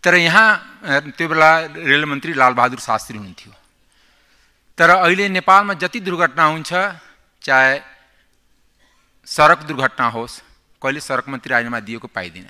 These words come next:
हवाई दुर्घटना, हवाई दुर्घटना। जिम्मेवारी कसले लिने? जिम्मेवारी त्यही पाइलटको। त्यो होइन, राज्य सञ्चालनको, अ, जिम्मा लिएछ, त्यसको जिम्मा हो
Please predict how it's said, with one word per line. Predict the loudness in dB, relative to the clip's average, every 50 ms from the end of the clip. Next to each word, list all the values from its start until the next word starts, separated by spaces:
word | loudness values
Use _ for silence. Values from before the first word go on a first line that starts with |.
| _ _ -6
हवाई | 0 2 2 0
दुर्घटना, | 0 -2 -4 -6 -4 -2 -2 -2
हवाई | -2 -2 -2 -2 -2 -4
दुर्घटना। | -6 -10 -12 -12 -12 -14 _ -20 -20 -20 -16 _
जिम्मेवारी | -2 -2 4 4 4 4 4
कसले | 0 -4 -2 0 0
लिने? | 0 -2 -4 -6 -8 -14 -18 _ -20 _ _ _ _ _
जिम्मेवारी | -16 -14 -8 -2 -2 -2 -2
त्यही | -2 -6 -8 -6 -6
पाइलटको। | -6 0 2 2 2 2 0 -4 -4 -10 -16 -18 -18 _ _ _ _ _ _ _ _ _ _ _ _ _ _ _ _ _ _ _ _ _ _ _ _ _
त्यो | -8 -6
होइन, | -6 -6 -6 -10 -12 -16 -20 _ _ _ _ _ _ 0
राज्य | 2 2 2 2 0 -12
सञ्चालनको, | -14 -14 -14 -4 0 2 2 2 2 -2 -6 -8 -8 -8
अ, | -8 -8 -16 -20 -20 -20 _ _ -12
जिम्मा | -10 -8 -8 -8 0 2 2
लिएछ, | 2 2 -2 -4 -4
त्यसको | -10 -12 -10 _ -6 -6 0 0 0 0
जिम्मा | 0 0 2 4 4 4
हो | 4 2 -6